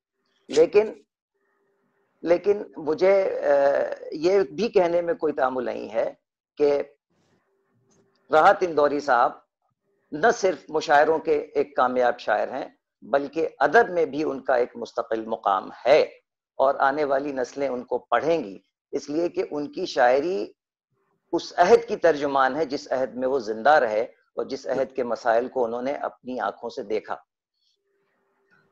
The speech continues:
अब यही आप इस एहतजाज को देख लीजिए, अभी हिंदुस्तान का जो माहौल था,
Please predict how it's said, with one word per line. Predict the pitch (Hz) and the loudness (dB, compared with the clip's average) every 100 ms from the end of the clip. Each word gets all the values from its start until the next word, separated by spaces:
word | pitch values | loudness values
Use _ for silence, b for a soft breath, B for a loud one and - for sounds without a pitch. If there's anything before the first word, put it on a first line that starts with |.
| _ _ _ - | _ _ _ 4
अब | 185 170 - - | 4 4 -4 -2
यही | 165 170 208 | 4 6 8
आप | 180 180 170 | 6 6 0
इस | 165 - | -2 0
एहतजाज | 147 151 131 160 160 | 0 2 4 4 4
को | 160 | 2
देख | 143 139 | 2 0
लीजिए, | 143 131 | -2 0
अभी | 127 139 | 0 -2
हिंदुस्तान | 127 131 - 127 127 | -6 -6 -2 -2 0
का | 117 | -2
जो | 117 | -2
माहौल | 104 107 123 165 | -2 0 2 0
था, | - 95 - | -2 -8 -10